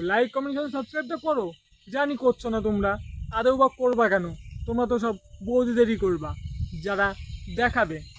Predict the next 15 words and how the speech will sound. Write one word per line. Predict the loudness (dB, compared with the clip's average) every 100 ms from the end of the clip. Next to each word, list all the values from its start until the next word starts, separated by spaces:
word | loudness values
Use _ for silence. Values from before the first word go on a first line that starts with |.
| -20 -10
ইয়ে | -8 -8 -14 -20 -12
খুলে। | -6 -6 -6 -10 -20 -20 -20 -20 -12
তা | -6 2
বলছি, | 2 2 -6 -8 -10 -18 -20 -4
তাড়াতাড়ি | 0 2 4
like, | 2 2
comment, | -2 -4 -4
share | -2 0
and | -2
subscribe | -6 -8 -10 -8
তো | -4
করে | -2 0
দাও। | -2 -6 -12 -16 -10 -6
নতুন | -2 0
আরেকটা | 0 0